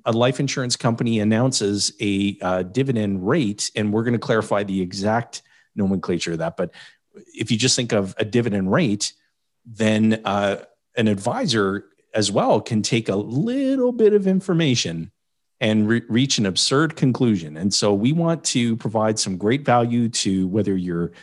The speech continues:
an individual business owner, an advisor, um, a designated professional who's advising, uh, clients financially to some degree. We want to provide you with some clarity on how dividends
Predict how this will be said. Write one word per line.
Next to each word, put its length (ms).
an 100
individual 680
business 420
owner, 300
an 100
advisor, 640
um, 560
a 440
designated 640
professional 680
who's 520
advising, 800
uh, 100
clients 400
financially 760
to 140
some 200
degree. 440
We 160
want 260
to 60
provide 420
you 140
with 260
some 240
clarity 720
on 520
how 400
dividends 760